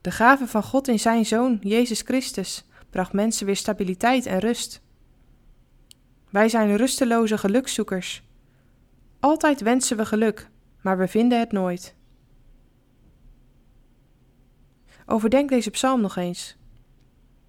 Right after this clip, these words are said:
Het is ook een perfect plaatje. En dit is niet slechts een dun laagje vernis met een hoopje rottigheid eronder.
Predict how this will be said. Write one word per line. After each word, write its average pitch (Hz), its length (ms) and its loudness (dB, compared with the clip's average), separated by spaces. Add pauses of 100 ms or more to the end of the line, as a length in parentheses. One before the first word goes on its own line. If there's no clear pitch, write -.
(300)
Het 196 160 -6
is 196 140 -4
ook 277 200 0
een 262 60 2
perfect 202 380 -4
plaatje. 190 460 -6 (720)
En 214 160 4
dit 269 160 2
is 269 100 0
niet 294 180 4
slechts 277 320 0
een 254 100 6
dun 254 200 4
laagje 247 380 2
vernis 233 320 2
met 220 180 0
een 208 80 2
hoopje 226 300 2
rottigheid 220 460 -2
eronder. 170 420 -6